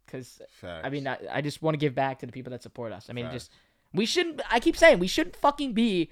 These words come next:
Speaker 1: we shouldn't have the following that we have right now. I mean, I, it's, it's been
Speaker 2: Crazy,
Speaker 1: what?
Speaker 2: bro.
Speaker 1: It's, it's, it's
Speaker 2: Like, four months, four, five months, four months.
Speaker 1: maybe five, almost six, maybe. I don't know, but
Speaker 2: Nah, it's
Speaker 1: crazy. No, 'cause it was January. It's June.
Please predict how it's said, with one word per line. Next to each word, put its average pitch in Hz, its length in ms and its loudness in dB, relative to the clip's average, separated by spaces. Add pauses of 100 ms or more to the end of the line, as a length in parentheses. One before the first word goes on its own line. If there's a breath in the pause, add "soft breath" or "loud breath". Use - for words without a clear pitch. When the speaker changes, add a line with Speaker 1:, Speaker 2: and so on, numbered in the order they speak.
(440 soft breath)
Speaker 1:
we 190 100 -2
shouldn't 302 180 4
have 254 80 6
the 247 60 -4
following 208 320 8
that 165 60 -2
we 165 80 -2
have 147 180 0
right 135 140 -6
now. 101 180 -14 (120)
I 180 40 -8
mean, 214 80 -4
I, 220 120 2 (180)
it's, 240 320 -10
it's - 160 -10
been 269 140 -4
Speaker 2:
Crazy, 262 60 -4
Speaker 1:
what? 262 200 0
Speaker 2:
bro. 98 340 -10
Speaker 1:
It's, - 160 -12
it's, - 340 -2
it's - 340 -2
Speaker 2:
Like, - 260 -14
four 117 240 -12
months, 120 220 -12
four, 95 120 -20
five 110 160 -18
months, 104 240 -20 (220)
four 110 120 -14
months. 113 200 -8
Speaker 1:
maybe 185 220 2
five, 175 680 -4 (200)
almost 175 300 -2
six, 170 300 -4
maybe. 208 400 -6
I - 60 -8
don't 151 120 -8
know, 131 200 -10 (140)
but 156 160 -4
Speaker 2:
Nah, 110 200 -10
it's 95 60 -8
Speaker 1:
crazy. 202 380 4 (280)
No, 240 140 -6
'cause 165 100 -12
it 190 40 -2
was 190 120 -2
January. 185 440 -2
It's - 160 -10
June. 220 300 -6